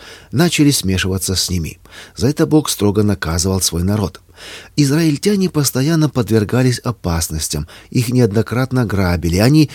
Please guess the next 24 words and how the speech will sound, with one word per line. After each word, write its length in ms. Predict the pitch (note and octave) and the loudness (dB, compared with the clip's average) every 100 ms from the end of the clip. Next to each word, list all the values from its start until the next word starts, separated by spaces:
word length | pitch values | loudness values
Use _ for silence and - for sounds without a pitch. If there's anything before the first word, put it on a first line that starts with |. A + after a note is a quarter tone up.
| - | -12
в 80 | - | -6
течение 420 | C3+ B2+ D3 C3+ | -4 -2 0 2
многих 380 | C3+ C3+ A#2+ - | 2 2 0 2
лет 160 | D#3 A#2 | 2 2
жили 380 | G#2 C#3 B2 - - | 2 2 2 0 -4
на 200 | G2+ G2+ | 0 2
военном 420 | G2 G#2+ G#2+ G2 | 2 2 2 0
положении. 720 | G2 F#2 F#2 C#2 G#1+ G#1+ - - - - - | 0 0 -2 -4 -10 -12 -16 -20 -20 -20 -6
Господь 520 | G2 F#2+ - B2+ C3 - | -2 0 0 0 0 0
ставил 520 | - A2 A2+ A#2 A2 | -2 0 2 2 2
в 120 | G#2 | 0
Израиле 480 | G2+ F#2 F#2 G2 G2+ | -2 0 0 0 0
судей, 380 | - D3+ F#2+ F#2 | 2 2 0 -2
которые 420 | F2+ D#2+ F#2 F2 | -4 -2 -2 -2
стремились 560 | - F2 B2+ D3 B2+ - - - | -4 0 4 4 4 -4 -18 -6
направить 540 | A2 A#2+ D#3+ F#3 E3 | -2 -2 -2 0 0
сердце 340 | - D#3 D3+ A#2+ | 2 0 0 0
народа 380 | A2 A2+ A#2 G#2+ | 0 0 0 -2
к 100 | F#2+ | 0
Богу, 420 | A2+ A#2+ - - - - | 4 4 2 -6 -12 -6
указать 480 | - A#2 A#2+ A2+ D#3 | -4 0 0 0 0
народу 460 | G#2 G2+ B2 A#2 - - | 2 2 2 2 0 -6
верный 360 | G2 F#2 F#2 | -2 0 -2
путь. 340 | E2+ C2+ - | -4 -10 -12